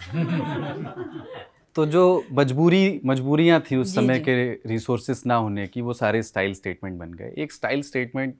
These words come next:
Speaker 1: शमी साहब आपका भी था, जब आप क्लोजिंग करते थे अपने बुलेटिन्स की, तो कलम का ढक्कन वापस लगा के यहाँ खोस लेते थे।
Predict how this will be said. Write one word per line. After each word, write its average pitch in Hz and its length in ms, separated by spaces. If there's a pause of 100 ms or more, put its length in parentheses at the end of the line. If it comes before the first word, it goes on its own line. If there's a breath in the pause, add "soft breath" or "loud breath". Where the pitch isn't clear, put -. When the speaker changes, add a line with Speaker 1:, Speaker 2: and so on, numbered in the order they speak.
Speaker 1:
शमी 123 240
साहब 120 240
आपका 95 300
भी 95 120
था, - 280 (560 soft breath)
जब 113 120
आप 131 200
क्लोजिंग 135 360
करते 120 340
थे 123 100
अपने 117 220
बुलेटिन्स 101 540
की, 87 220 (640)
तो 120 80
कलम 143 520 (420)
का 127 80
ढक्कन 120 400
वापस 117 320
लगा 110 220
के 127 220
यहाँ 107 200
खोस - 320
लेते 87 260
थे। - 160